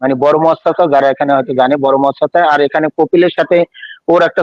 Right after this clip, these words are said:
চুক্তি হয়েছে যে তিন মাসের মধ্যে অন্য জায়গায় আমার ট্রান্সফার হয়ে যেতে হবে, যদি ট্রান্সফার না কর-, না হয় তাহলে ওরা আমাকে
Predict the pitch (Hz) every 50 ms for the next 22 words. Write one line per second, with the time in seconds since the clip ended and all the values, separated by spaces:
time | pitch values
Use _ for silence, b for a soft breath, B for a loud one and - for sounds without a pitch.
0 | - - 185 165 - - 208 196 190 196 185 - 214 190 175 185 - - 202 185
1 | 180 190 185 185 - - 190 180 180 185 170 165 208 190 170 160 165 165 160 170
2 | 175 170 196 202 180 165 165 - - 160 156 - - 156 143 139 143 135 123 131
3 | 117 - 120 120 117 110 113 - _ B B B B B - - 147 151 170 -
4 | 175 175 175 - - 190 180 170 151 156 165 151 185 196 190 - 151 147 151 160
5 | 185 214 196 - 165 165 160 160 151 151 151 147 151 - - 190 214